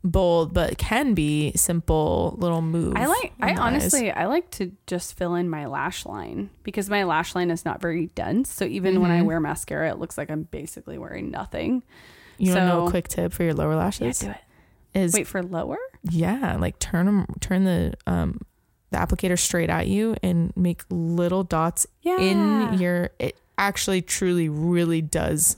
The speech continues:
Speaker 1: make your lo-, your lower lash
Speaker 2: I
Speaker 1: line
Speaker 2: learned
Speaker 1: look
Speaker 2: that
Speaker 1: thicker.
Speaker 2: from one of your videos. <laughs>
Speaker 1: It works, man.
Speaker 2: I
Speaker 1: Oh,
Speaker 2: know.
Speaker 1: I'll do that on my,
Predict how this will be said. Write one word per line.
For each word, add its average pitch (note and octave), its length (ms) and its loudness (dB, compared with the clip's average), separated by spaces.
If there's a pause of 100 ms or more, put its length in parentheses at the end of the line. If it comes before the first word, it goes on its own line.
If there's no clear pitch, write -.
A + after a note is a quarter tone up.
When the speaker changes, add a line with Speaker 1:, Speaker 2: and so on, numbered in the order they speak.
Speaker 1:
make F3 240 2
your E3+ 80 0
lo-, E3 260 2
your E3 220 2
lower D#3+ 260 2
lash E3+ 180 2
Speaker 2:
I A3+ 40 2
Speaker 1:
line A#3+ 160 2
Speaker 2:
learned C#4+ 120 4
Speaker 1:
look F#3+ 80 4
Speaker 2:
that D#3+ 120 0
Speaker 1:
thicker. - 160 0
Speaker 2:
from F#3+ 100 2
one F#3+ 140 2
of G3 60 2
your G3+ 180 -2
videos. - 680 -10
<laughs> - 40 -6 (200)
Speaker 1:
It F3 160 -2
works, E4+ 560 2
man. F#4 120 0
Speaker 2:
I G#4+ 360 0 (100)
Speaker 1:
Oh, F#4+ 680 2
Speaker 2:
know. G#3 240 -4
Speaker 1:
I'll C4 100 0
do B3+ 140 2
that A#3+ 240 2
on C4 260 0
my, F3+ 480 2